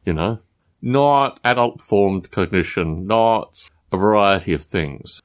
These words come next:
So it's an interesting period. It's the final wanings, really, of the Second World War. And when I look at the Vietnam period in similar light, in terms of something that I've studied, not perhaps quite as passionate associated with the Second World War,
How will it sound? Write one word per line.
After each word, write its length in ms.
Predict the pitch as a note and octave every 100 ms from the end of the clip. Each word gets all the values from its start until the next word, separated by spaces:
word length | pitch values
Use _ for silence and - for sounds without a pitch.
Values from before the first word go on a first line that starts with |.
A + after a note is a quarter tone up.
| _
So 640 | - - C3 C3+ C#3 C#3+
it's 180 | D3+ D3+
an 80 | F#3+
interesting 420 | G#3+ G3 - D3
period. 560 | - D#3 G#2+ D#2 - _ _ _ -
It's 200 | - -
the 120 | C3+
final 380 | D#3+ D#3 C3+ G#2+
wanings, 560 | A#2 A#2 F2 D#2 -
really, 420 | G2+ E2 D2+ A#1 _ _ _ _
of 120 | - E2+
the 60 |
Second 260 | - F2+ E2+
World 200 | D#2+ D#2+
War. 200 | E2 E2
And 100 | A2
when 120 | C#3
I 60 | D3+
look 200 | F3 F3
at 160 | -
the 80 | A2
Vietnam 460 | G#2+ D3+ F#3 A#3+ F3+
period 420 | - C2 - - _ _ -
in 160 | G#2
similar 280 | - A#2+ F#2+
light, 280 | C2+ C2 -
in 280 | - _ -
terms 200 | E2 -
of 60 |
something 240 | F#2 F2 F2
that 80 |
I've 100 | D2+
studied, 420 | - G2 F#2 F2 - _ _ -
not 220 | F#4+ G4
perhaps 380 | - F#3 G#3+ F3+
quite 320 | - G#3+ F3+
as 100 | D3+
passionate 560 | - G3+ G3 - G#3+ - - A#3
associated 560 | - D3+ C#3 C#3 B2 A#2
with 180 | A2+ -
the 60 |
Second 260 | A2+ G#2+ G2+
World 180 | G2 -
War, 280 | G2+ F#2+